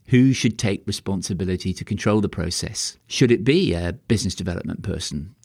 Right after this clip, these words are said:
Should it be the bid manager? Or should it be some other appointed person? Well,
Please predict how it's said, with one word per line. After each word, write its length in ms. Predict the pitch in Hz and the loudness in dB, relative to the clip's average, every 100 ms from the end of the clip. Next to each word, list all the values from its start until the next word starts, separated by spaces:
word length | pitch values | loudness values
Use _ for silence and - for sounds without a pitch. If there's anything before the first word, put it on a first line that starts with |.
| - | -8
Should 180 | - | -4
it 160 | 92 - | -2 0
be 380 | 113 113 117 120 | 4 6 6 4
the 360 | 120 127 127 | 4 4 4
bid 220 | 123 180 190 | 2 0 0
manager? 440 | 107 85 - 101 | -2 -4 -4 -2
Or 320 | - 147 160 156 | 0 2 4 2
should 180 | - | 2
it 100 | 165 | 2
be 160 | 165 165 | 4 4
some 260 | 151 165 160 | 4 4 4
other 220 | 185 170 | 4 4
appointed 500 | 110 98 90 92 - | 2 0 -4 -6 -8
person? 440 | 85 85 - 73 _ - - _ _ _ | -8 -8 -8 -10 _ -20 -20 _ _ _
Well, 380 | 147 160 160 160 | 2 4 4 0